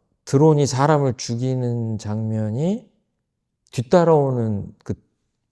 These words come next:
드론으로 촬영이 돼서 그게 동영상에 돌아다니잖아요. 이런 것들 보면서 우리가 어떤 생각을 해야 되는가. 도대체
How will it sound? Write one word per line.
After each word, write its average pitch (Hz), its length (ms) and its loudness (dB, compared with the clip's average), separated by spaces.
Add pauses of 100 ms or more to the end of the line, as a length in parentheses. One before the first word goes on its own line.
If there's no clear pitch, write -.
(140)
드론으로 110 1300 0
촬영이 185 680 0
돼서 123 600 -4 (580)
그게 123 220 -2
동영상에 123 520 -2
돌아다니잖아요. 113 1120 -4 (1080)
이런 143 260 -2
것들 139 640 -4 (1000)
보면서 135 800 -2 (1500)
우리가 113 240 -4
어떤 123 380 0
생각을 139 400 -2
해야 110 160 -4
되는가. 95 920 -12 (760)
도대체 117 840 -4